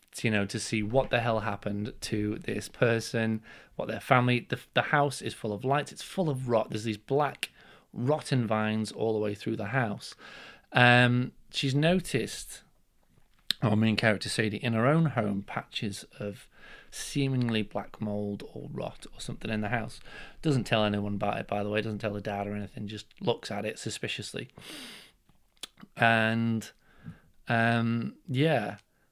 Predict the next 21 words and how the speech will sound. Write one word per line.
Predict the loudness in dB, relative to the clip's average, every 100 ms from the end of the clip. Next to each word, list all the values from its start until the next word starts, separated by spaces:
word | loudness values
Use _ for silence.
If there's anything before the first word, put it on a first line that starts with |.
| _
she | -10
goes | 0 0
to | 2
this | 0 -2
house. | -4 -2 -2 -4 -8 -16
It's | -16
very | -4 0 0
creepy. | 0 0 0 0 0 0 -2 -4
There's | -4 -2 -4 -10 -20 -20 _ -2
lights | 2 2 0
everywhere. | -2 0 0 2 0
She | -2
goes | -4 -4
upstairs. | -6 -6 -2 0 0 -2
There's | -10
candles | -10 0 0 2 -2
burning. | -2 -2 0 0 -2 -4 -10 -20 -20 -20 _ _ 0
And | 4 4 4 2 0 -2 -10
she | -10 -4 -2
eventually | -2 -2 -4 -4 -2 -2 -6
finds | -16 -6 0 4 4 2 0 -2 -4 -12